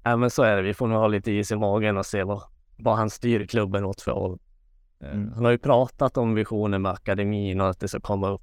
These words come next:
Speaker 1: och, eh, göra mycket mot fansen och sådär. Eh, men det är väl upp till bevis det också. Det är lite för tidigt, hela projektet, att se vart, vart vi som klubb ska ta vägen.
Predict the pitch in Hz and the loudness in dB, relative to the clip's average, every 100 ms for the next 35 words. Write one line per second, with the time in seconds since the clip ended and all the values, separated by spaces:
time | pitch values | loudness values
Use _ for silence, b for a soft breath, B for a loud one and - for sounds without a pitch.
0 | - 107 95 101 110 113 - - - - | -8 -2 0 0 -4 -6 -10 -16 -20 -20
1 | - - - - 117 110 110 101 101 - | -20 -20 -20 -8 0 2 4 2 0 -2
2 | 98 98 - 113 101 95 - 57 52 - | -2 -2 -2 -2 0 -2 -6 -8 -8 -8
3 | - 50 - _ - - - - - 101 | -8 -8 -10 _ -20 -20 -20 -20 -12 -10
4 | 101 104 131 139 139 - 123 120 151 113 | -8 -2 0 2 0 0 0 2 2 0
5 | - 117 - 113 107 143 - 135 - 147 | 2 0 0 -2 -2 -4 -2 -2 0 0
6 | 147 107 - - - 110 104 113 107 131 | 0 0 -4 -16 -6 -2 0 -2 -6 -8
7 | - - - 95 101 95 104 - - - | -6 -4 -2 0 0 2 -2 -6 -18 -20
8 | - - 120 117 - 107 107 113 110 117 | -20 -8 -2 -2 -2 -4 -4 -10 -2 0
9 | 104 - 104 - 101 120 117 | -2 -4 -10 -8 -8 -8 -10